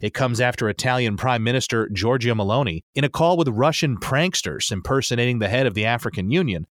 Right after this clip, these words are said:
said there was a lot of fatigue from all sides and that everyone understands that we need a way out. In response, Yermak said, "Even if there are people who feel this fatigue, I'm sure they don't want to wake up in a world tomorrow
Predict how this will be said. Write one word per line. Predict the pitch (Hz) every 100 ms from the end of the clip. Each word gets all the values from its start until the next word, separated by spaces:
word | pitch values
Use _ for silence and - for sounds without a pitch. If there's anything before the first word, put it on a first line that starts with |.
| _
said | - 190 180
there | 190
was | 165 165 175 165 -
a | 160
lot | 143 127 151
of | 151
fatigue | - 139 - 143 147
from | - 131
all | 120 117
sides | - 165 160 165 - - _ -
and | 107
that | 98 -
everyone | 147 147 151 147 143
understands | 127 127 123 - 123 123 -
that | 104 90
we | 143 196
need | 110 98 -
a | 104
way | 90 95 117 135 -
out. | 104 95 - - _ _
In | - 85
response, | 80 - 120 117 -
Yermak | 104 104 98 -
said, | - 113 113
"Even | 104 107
if | 98
there | 107 101
are |
people | - 113 113 101
who | 104
feel | - 113 110
this | 110
fatigue, | - 98 - 135 131
I'm | 113 107
sure | - 123
they | 120
don't | 110 120 139 185
want | 110 104
to |
wake | 95 101 107
up | 98
in | 101
a | 95
world | 113 117 -
tomorrow | 107 120 143 117